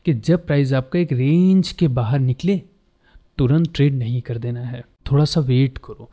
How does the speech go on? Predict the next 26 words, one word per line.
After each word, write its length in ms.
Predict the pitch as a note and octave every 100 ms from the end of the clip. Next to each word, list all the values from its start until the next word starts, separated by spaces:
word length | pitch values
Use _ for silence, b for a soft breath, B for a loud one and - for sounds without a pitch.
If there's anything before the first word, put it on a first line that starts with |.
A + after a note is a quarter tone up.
| b
सस्टेन 800 | - - - C#3+ - F3+ F#3+ F#3+
होने 300 | B2+ C#3+ D3
देने 280 | C3 C3 C#3
का 140 | C3+
वेट 300 | D3 A#2+ A#2
करो। 180 | - C3+
प्राइस 360 | C3 A#2 C3+ C3+
अगर 180 | C3+ B2+
यहाँ 260 | B2 C3
से 140 | B2+ B2+
आपका 180 | -
अपसाइड 440 | - B2+ - - B2
की 100 | C3+
तरफ 200 | - A#2+
भी 120 | B2+
जा 160 | A#2 A2
रहा 120 | C#3
है 60 |
ना, 140 | F#3+ E3+ _ b b C#3
ये 60 |
सब 200 | C3 D3
बहुत 340 | C#3 C#3+ D#3+ D#3
पुरानी 280 | C#3 D3
चीज़ें 320 | D#3 D#3 C#3 C#3+
हैं, 340 | E3+ E3 _ _ _ _ _ _ _ _ _ _ B2+
लेकिन 300 | C#3 G#3